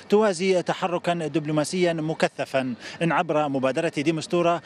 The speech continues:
أو المسعى الروسي لجمع أطراف الأزمة في موسكو، ما يعطي هذه المحادثات أهمية خاصة.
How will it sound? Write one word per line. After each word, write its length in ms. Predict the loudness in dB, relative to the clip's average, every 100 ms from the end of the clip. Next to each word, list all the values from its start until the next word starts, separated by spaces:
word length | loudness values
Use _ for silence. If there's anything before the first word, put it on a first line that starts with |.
| -2
أو 120 | 0 2
المسعى 300 | 0 0 0
الروسي 500 | 0 -2 2 2 2
لجمع 440 | 0 0 0 -2
أطراف 280 | 2 0 2
الأزمة 460 | -2 0 0 0 -2 -12 -2
في 120 | 0
موسكو، 500 | 2 0 0 0 0 -2 -16 -2
ما 280 | 2 2 2
يعطي 340 | -2 -2 -2
هذه 160 | -2 -2
المحادثات 760 | -4 -2 -2 0 0 0 -2 -10 -10 -4
أهمية 360 | -2 0 0 -2
خاصة. 500 | -2 -4 0 -2